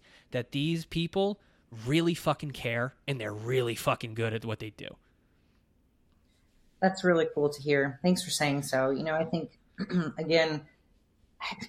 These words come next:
Speaker 2: I hate to keep bringing the conversation back to Justin, but I think about, you know, very pivotal moments and people who have been pivotal for me. And I mentioned my clinical mentor from, um, you know, o-, over, what, twelve, thirteen years ago now.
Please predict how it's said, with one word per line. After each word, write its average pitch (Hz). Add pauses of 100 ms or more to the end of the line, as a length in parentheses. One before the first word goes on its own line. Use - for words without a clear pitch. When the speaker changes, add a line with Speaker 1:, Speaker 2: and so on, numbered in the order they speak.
(120)
Speaker 2:
I -
hate 185
to -
keep -
bringing 147
the 131
conversation 139
back 135
to 135
Justin, 135
but 135
I 139
think 139
about, 131
you 147
know, 143
very 160 (100)
pivotal 156
moments 120
and 131 (280)
people 190
who 156
have 143
been 135
pivotal 113
for -
me. - (140)
And 139
I 135
mentioned 143
my 143
clinical 143
mentor 135
from, 127 (640)
um, 120
you 139
know, 127
o-, 120 (120)
over, 143 (480)
what, 131
twelve, 147
thirteen 143
years 143
ago 143
now. 127